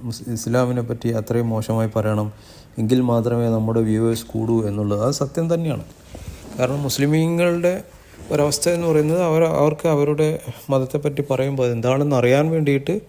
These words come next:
ആ ഒരു കൗതുകത്തിലും ഒക്കെ തന്നെ അവർ കാണുന്നുണ്ട്.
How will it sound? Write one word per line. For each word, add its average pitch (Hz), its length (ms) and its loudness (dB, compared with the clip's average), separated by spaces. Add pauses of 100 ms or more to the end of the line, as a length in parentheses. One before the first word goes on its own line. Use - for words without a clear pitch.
(140)
ആ 123 120 2
ഒരു 131 160 4
കൗതുകത്തിലും 135 680 0 (1000)
ഒക്കെ 139 280 0
തന്നെ 131 140 2
അവർ 127 120 4
കാണുന്നുണ്ട്. 113 520 0